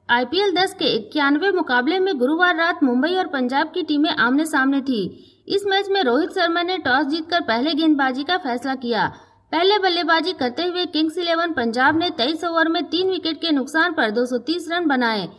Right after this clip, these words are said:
मुंबई को जीत के लिए दो सौ इकतीस रन बनाने थे। जवाब में मुंबई की टीम ने प्रयास तो शानदार किया, लेकिन वे बीस ओवर में छह विकेट के नुकसान पर दो सौ तेईस रन ही बना सके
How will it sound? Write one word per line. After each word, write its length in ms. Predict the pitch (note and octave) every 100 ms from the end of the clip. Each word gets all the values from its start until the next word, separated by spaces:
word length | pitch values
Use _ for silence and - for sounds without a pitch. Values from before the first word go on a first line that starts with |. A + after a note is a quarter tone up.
| - _ _
मुंबई 300 | C4 E4+ G4
को 180 | G#4 G#4
जीत 240 | E4+ D4 D4+
के 140 | F#4
लिए 180 | F4 F#4+
दो 160 | C4+ B3
सौ 120 | C4
इकतीस 480 | B3 D4 C#4+ F#4+ F#4
रन 140 | F#4+
बनाने 360 | D#4+ C4+ B3+ B3+
थे। 200 | B3+ G#3
जवाब 360 | F#3+ A#3+ D#4+ F#4
में 100 | F#4+
मुंबई 340 | C4+ B3+ E4+
की 140 | F4 F4+
टीम 200 | F4 F4
ने 140 | F4+
प्रयास 400 | - A3+ C4 E4+
तो 100 | F#4
शानदार 440 | F4+ C#4 A#3 D4 F#4
किया, 280 | E4 B3+ F3+ - - _ _
लेकिन 320 | A#3 C4 F#4+ F#4+
वे 100 | F#4
बीस 280 | B3 E4+ F4+
ओवर 280 | F4 F4+
में 120 | F4+ F#4
छह 220 | D4+ D#4+
विकेट 320 | D#4 E4+ D4+
के 120 | F#4
नुकसान 400 | E4 C4+ D#4 F4+ E4
पर 100 | A#3+
दो 160 | A#3+
सौ 120 | D4+ F#4
तेईस 320 | C#4+ D#4+ D#4
रन 160 | D4+ C#4+
ही 100 | G4
बना 240 | G4 D#4
सके 340 | D4 B3+ A#3